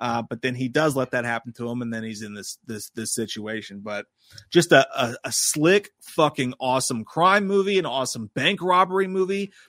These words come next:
probably the best bank robbery movie of all time, if I had to say so. An awesome character piece. It's just got everything you want in a fucking movie, man.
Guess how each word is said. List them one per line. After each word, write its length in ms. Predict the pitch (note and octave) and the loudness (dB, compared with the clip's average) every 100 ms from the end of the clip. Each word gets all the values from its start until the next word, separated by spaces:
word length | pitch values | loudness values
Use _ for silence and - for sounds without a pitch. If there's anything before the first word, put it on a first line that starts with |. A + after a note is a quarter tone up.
| - | 2
probably 320 | D4 C4+ F#3+ | 2 4 0
the 340 | A#2+ C#3+ F3 | -2 -4 -2
best 300 | D#3 C#3+ B2+ | 0 -2 -2
bank 200 | C3 B2 | -4 -4
robbery 300 | B2+ A#2+ A#2+ | -4 -4 -4
movie 240 | A#2 A#2 A2+ | -4 -4 -4
of 80 | |
all 160 | A2+ A2+ | -6 -8
time, 240 | A2+ A#2 | -8 -10
if 100 | A2+ | -6
I 100 | A#2 | -6
had 80 | A2+ | -6
to 60 | G#2+ | -8
say 220 | - A#2 | -10 -10
so. 320 | A2 A#2 A#2 _ _ _ _ - | -6 -6 -8 _ _ _ _ -8
An 140 | C3 | -6
awesome 340 | D3 D3+ D3 A#2 | -2 -2 -4 -6
character 480 | - F3+ G3 F#3+ F#3+ | 2 4 4 2 -4
piece. 400 | - F#3 F#3 - | -2 -4 -4 -4
It's 160 | G3+ G3 | -4 -2
just 200 | G#3 - | -2 0
got 200 | F#3+ - D#3+ | 0 0 -2
everything 420 | F3 G3 F#3 F3 | -2 -2 -4 -6
you 120 | D3+ | -6
want 300 | C3+ D#3+ D#3+ | -4 -4 -4
in 120 | A#2+ | -8
a 60 | A#2 | -6
fucking 360 | - C3+ A#2+ | -2 -2 -4
movie, 300 | A2 C#3 G#2+ | -6 -6 -8
man. 320 | F2+ F2 F#2+ | -12 -12 -12